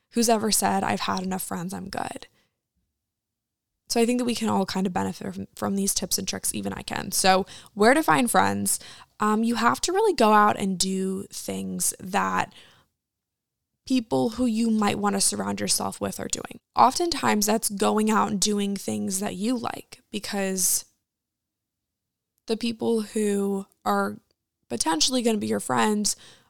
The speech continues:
are probably people who are already doing things that you like to do anyway. So you have to find common ground somewhere. So maybe this is, so maybe it's a friend who you meet in church. Maybe it's a friend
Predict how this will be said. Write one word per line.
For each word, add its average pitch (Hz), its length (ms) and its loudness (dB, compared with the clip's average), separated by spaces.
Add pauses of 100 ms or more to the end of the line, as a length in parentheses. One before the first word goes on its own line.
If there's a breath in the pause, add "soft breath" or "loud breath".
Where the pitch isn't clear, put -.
(140 loud breath)
are 226 160 4
probably 220 640 2
people 202 400 -6
who 202 200 -6
are 202 140 -2
already - 240 -4
doing 101 280 -2
things 98 240 -6
that - 120 -12
you 101 140 -8
like - 180 -8
to - 140 -2
do - 200 -8
anyway. - 360 -10 (400 loud breath)
So 214 460 0
you 220 100 -2
have 262 100 2
to 339 120 2
find 269 260 2
common 202 400 0
ground 196 280 -2
somewhere. 208 360 -4
So 220 180 0
maybe 208 320 -2
this 220 300 0
is, 208 340 -2 (260 loud breath)
so - 160 2
maybe 226 220 4
it's 247 140 0
a 277 60 -2
friend 208 420 2
who 214 160 0
you 208 140 0
meet 202 200 -2
in 202 100 -4
church. - 380 -2
Maybe 202 220 -2
it's 196 160 -2
a 202 40 -6
friend 208 460 -4